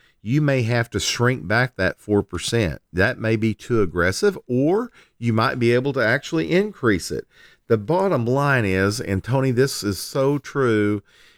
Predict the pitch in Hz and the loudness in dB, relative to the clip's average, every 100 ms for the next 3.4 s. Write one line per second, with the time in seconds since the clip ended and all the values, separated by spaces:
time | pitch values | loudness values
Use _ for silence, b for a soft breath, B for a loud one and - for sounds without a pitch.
0 | b - 107 101 101 98 87 151 - 156 | b -2 0 2 2 2 2 0 0 -6
1 | - 123 123 123 123 _ 110 120 143 127 | -2 0 2 2 -2 _ -2 0 2 0
2 | 104 78 _ 78 95 110 131 131 143 143 | -2 -8 _ -4 -2 0 0 0 0 0
3 | 127 98 92 101 | -2 -2 -2 -2